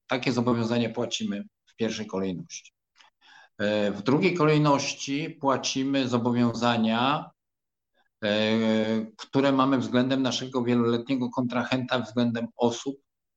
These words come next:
z którymi zawsze chcieliśmy być w porządku i które były w stosunku do nas zawsze w porządku i które ma-,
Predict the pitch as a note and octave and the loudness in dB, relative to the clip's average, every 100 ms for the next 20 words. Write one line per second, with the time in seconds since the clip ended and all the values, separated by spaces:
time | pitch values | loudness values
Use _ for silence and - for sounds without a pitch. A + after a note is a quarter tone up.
0 | _ _ _ - - - B2 A#2+ A#2 B2 | _ _ _ -18 -16 -2 2 4 4 2
1 | B2+ - - C3 B2 - A#2+ A2+ - A2+ | -2 -2 -6 -6 -8 -8 -6 -6 -4 -4
2 | A2+ - A#2 A#2+ A#2+ B2 A#2 A#2+ A2+ A#2 | -4 -6 -4 -2 -2 -4 -4 -4 -2 -2
3 | A2 - - - F#2+ G#2+ G2+ F#2+ F#2+ - | -4 -8 -12 -12 -8 -4 -4 -6 -10 -16
4 | - F2 F2+ _ C3+ F3 F3 _ - - | -18 -20 -20 _ -6 -6 -10 _ -20 -20
5 | - _ _ _ _ _ _ A#2+ B2 A#2+ | -20 _ _ _ _ _ _ 2 4 2
6 | A#2+ - - - C#3 C#3 C3+ C3+ C3+ _ | -6 -16 -8 0 4 4 2 0 -6 _
7 | _ _ _ _ - A2 B2 B2 - - | _ _ _ _ -8 0 0 0 -6 -14